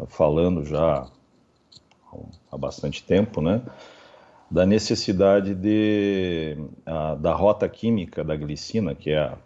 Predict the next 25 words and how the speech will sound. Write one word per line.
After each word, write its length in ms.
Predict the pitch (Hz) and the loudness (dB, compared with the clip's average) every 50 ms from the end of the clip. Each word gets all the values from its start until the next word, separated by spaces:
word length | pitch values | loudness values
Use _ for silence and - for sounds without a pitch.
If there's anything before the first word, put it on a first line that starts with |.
| _ _ | _ _
a 80 | 73 | -14
primeira 480 | 71 - - 76 76 78 87 95 90 80 | -12 -8 -8 -6 -2 0 2 2 2 2
rota 400 | 69 67 85 90 87 - - - | 0 2 2 2 2 2 -2 -6
mais 560 | 65 73 82 90 82 76 - - - - - _ | -6 -4 -4 -4 -4 -6 -8 -14 -20 -20 -14 _
tradicional 680 | - - 90 80 - - 76 71 78 80 80 73 71 | -6 -6 -6 -6 -8 -8 -6 -2 0 0 0 0 0
aí 100 | 73 73 | -2 -4
pra 160 | - 73 76 | -4 -4 -4
obtenção 460 | 71 69 - 76 73 71 - - 71 | -6 -4 -6 -6 -6 -6 -4 -4 -4
do 80 | 71 71 | -4 -4
glifosato 580 | 73 71 - - 78 76 82 78 73 - - | -6 -6 -2 -2 0 0 2 0 0 -2 -4
técnico, 600 | - - - 82 87 87 - 98 87 80 - - - _ _ | -4 0 2 2 2 0 -2 -6 -8 -8 -10 -16 -20 _ _
que 140 | _ - 85 | _ -6 -4
é 20 | |
a 60 | 78 76 | -2 -2
matéria-prima 1000 | 78 80 80 - - 82 76 71 69 - - 95 101 113 123 120 120 127 123 127 - - _ - | -2 -2 -2 -2 -2 -2 -2 -2 -4 -4 -2 2 4 4 4 4 4 2 0 -2 -6 -14 _ -18
utilizada 720 | - - 87 80 78 76 76 80 82 85 90 85 78 78 | -10 -8 -6 -4 -4 -4 -2 0 2 2 2 2 2 -2
pra, 400 | 76 - - 76 67 62 - - _ _ _ _ - - _ _ _ _ _ _ _ _ _ _ _ _ _ _ _ | -4 -4 -6 -6 -6 -6 -8 -12 _ _ _ _ -20 -20 _ _ _ _ _ _ _ _ _ _ _ _ _ _ _
aí 300 | 73 73 78 78 80 78 | -4 -2 -2 0 -2 -4
pra 1000 | 76 - - 76 73 71 71 71 69 69 69 67 67 67 67 67 69 67 69 73 | -4 -6 -4 -2 -2 -2 -2 -2 -4 -6 -6 -8 -8 -10 -10 -10 -10 -12 -12 -14
formulação 760 | - - - 113 110 104 98 95 92 85 80 - - 98 92 | -10 2 4 4 4 6 4 2 2 0 -2 -4 -4 -4 -4
do 80 | 85 85 | -4 -4
glifosato 560 | 80 82 76 - - 78 76 80 76 73 80 | -6 -8 -8 -6 -6 -6 -4 -4 -6 -6 -8
aplicado 440 | 76 - - 76 - - 71 69 78 | -12 -12 -16 -10 -8 -6 -6 -4 -4
no 120 | 85 95 | -4 -4
campo. 480 | 98 - - 92 101 113 113 113 - 87 | -6 -2 0 2 2 2 0 -4 -10 -18